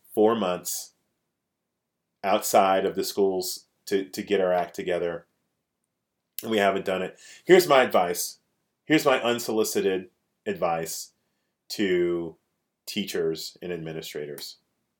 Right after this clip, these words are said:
You will never have more leverage than you have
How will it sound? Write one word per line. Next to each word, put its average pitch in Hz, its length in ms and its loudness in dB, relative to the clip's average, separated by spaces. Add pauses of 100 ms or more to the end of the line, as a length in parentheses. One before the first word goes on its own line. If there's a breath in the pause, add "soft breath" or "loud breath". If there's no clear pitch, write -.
(1600 soft breath)
You 120 300 0
will 170 220 6
never 123 540 4
have 117 520 4
more 107 560 0
leverage 85 800 -6 (880)
than 92 280 -2
you 95 160 -4
have 78 520 -6